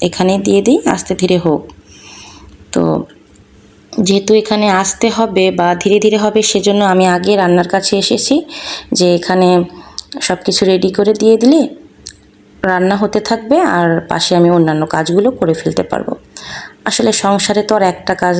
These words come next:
না, অনেক কাজ, বলে বা ভিডিও করে শেষ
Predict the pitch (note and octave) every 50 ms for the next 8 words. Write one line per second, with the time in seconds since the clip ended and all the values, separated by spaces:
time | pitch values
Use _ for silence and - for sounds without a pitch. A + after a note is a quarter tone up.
0 | F3 F3 E3 - - F3 F3 D#3+ - - - - - - - - - - - -
1 | - _ _ - - - - - _ - - - - - - - - - F#3+ F3
2 | F3 F#3 G3 G3+ A3+ C4+ D4 C#4 G#3 E3 D#3+ E3 E3 E3 E3+ E3+ F#3 F#3 F3 F#3+
3 | G#3 A3+ A3+ - A#3 A#3+ B3 A#3 A#3+ B3+ - - - - - - - - - -
4 | - F#3+ F#3